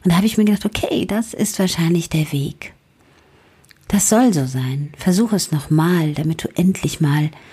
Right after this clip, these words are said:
schlafen kannst und diese Träume vergehen. Und das Witzigste ist, meine liebe Freundin Saskia und ich,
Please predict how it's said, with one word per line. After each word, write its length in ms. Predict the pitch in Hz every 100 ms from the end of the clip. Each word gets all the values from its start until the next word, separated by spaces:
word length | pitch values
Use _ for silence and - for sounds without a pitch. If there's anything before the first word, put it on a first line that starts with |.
| - - - _ _
schlafen 640 | - - 139 139 143 160 156
kannst 440 | 143 139 143 -
und 440 | 143 139 143 - - _ -
diese 180 | 147 151
Träume 380 | - 151 151 143
vergehen. 560 | 143 143 147 147 151 - _ _ _ _ _ _ _ _ - - - -
Und 120 | 147
das 160 | 139 -
Witzigste 520 | 165 - 208 202 208
ist, 300 | 208 208 -
meine 260 | 139 139 139
liebe 300 | 156 170 156
Freundin 480 | - 147 151 147
Saskia 400 | 143 147 - 196
und 200 | 156 139
ich, 320 | 135 220 -